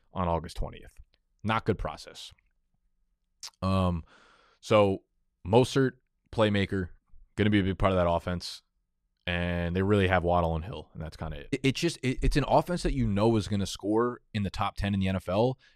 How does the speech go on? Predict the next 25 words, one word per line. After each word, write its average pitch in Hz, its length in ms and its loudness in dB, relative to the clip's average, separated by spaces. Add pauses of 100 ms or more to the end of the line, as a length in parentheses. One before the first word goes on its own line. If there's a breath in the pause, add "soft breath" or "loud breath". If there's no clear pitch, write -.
yet 107 240 2
no 101 180 2
one 110 320 2
wants 101 240 -2
to 85 60 -14
touch - 540 -6
their 87 160 -6
running 85 220 -8
backs. - 420 -20 (100)
Guys, 90 380 0
Allen 101 280 4
Lazard's 90 420 2
gotta 82 200 0
go 80 200 -2
too. 76 340 -10 (800)
Oh, 90 200 0
man, 80 300 -6
you 101 80 -2
guys 92 240 4
need 92 200 0
my 82 160 -4
video 82 300 -4
tomorrow 80 380 -8
fucking 80 400 -10
badly. 76 460 -12